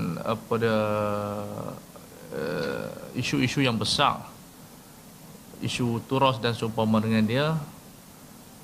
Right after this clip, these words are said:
eh, dalam bentuk tekanan luar. Makna dia perlu kita murajaah sendiri. Jangan bila barat pun hentam pun kita kaji. Itu tak bagus sebab kita tidak akan dapat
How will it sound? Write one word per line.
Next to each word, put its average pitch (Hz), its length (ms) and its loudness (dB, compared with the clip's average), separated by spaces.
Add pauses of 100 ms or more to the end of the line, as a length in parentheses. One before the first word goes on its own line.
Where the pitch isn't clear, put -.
(280)
eh, 117 880 2
dalam 117 320 4
bentuk 113 520 2 (200)
tekanan 147 360 2
luar. 170 280 4 (720)
Makna 107 280 2
dia 127 200 2 (600)
perlu 160 160 4
kita 147 320 2
murajaah 151 400 6
sendiri. 139 320 0 (1400)
Jangan 147 320 8
bila 143 240 8
barat 135 380 6
pun 139 180 6
hentam 160 320 6
pun 147 160 2
kita 143 160 2
kaji. 170 320 2 (1300)
Itu 135 640 2
tak 110 160 4
bagus 156 400 2
sebab 135 320 2
kita 135 180 -4 (100)
tidak 131 180 2 (100)
akan 139 80 2 (120)
dapat - 120 2